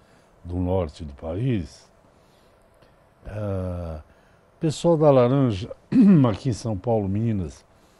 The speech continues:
viram que, que, né, depender, a depender do governo,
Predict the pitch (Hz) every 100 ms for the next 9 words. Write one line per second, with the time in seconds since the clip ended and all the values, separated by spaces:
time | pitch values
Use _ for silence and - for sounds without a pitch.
0 | _ _ _ _ _ _ _ _ _ _
1 | _ _ _ - 98 123 165 117 101 -
2 | 98 - - 104 95 87 90 87 80 92
3 | - 98 95 95 92 98 87 98 95 98
4 | 90 101 87 82 80 87 92 85